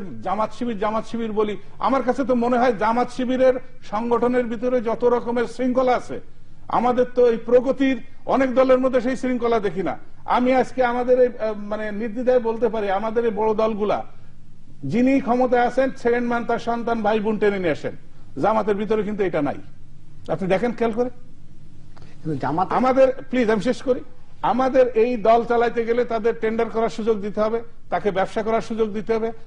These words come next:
Speaker 1: জমি দখল করার, বাড়ি দখল করার, অস্ত্রবাজি, সমস্ত কিছু সুযোগ তাদের দিতে হবে। তা নাহলে মিছিলে ডাকলে আসবে না,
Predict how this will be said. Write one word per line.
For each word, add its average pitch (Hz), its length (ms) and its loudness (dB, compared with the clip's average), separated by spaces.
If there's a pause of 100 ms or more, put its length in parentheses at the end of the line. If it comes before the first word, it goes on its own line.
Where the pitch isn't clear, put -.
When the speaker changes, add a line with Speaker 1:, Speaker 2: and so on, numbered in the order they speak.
(200)
Speaker 1:
জমি 202 200 2
দখল 220 260 2
করার, 220 300 0 (260)
বাড়ি 190 260 2
দখল 220 280 0
করার, 220 300 0 (220)
অস্ত্রবাজি, 214 640 0
সমস্ত 302 580 -2
কিছু 226 260 -4
সুযোগ 226 300 -2
তাদের 190 240 -4
দিতে 185 200 -4
হবে। 147 200 -2 (260)
তা 180 140 0
নাহলে 240 260 2 (340)
মিছিলে 226 400 2
ডাকলে 226 320 0 (200)
আসবে 143 300 -2
না, - 120 -6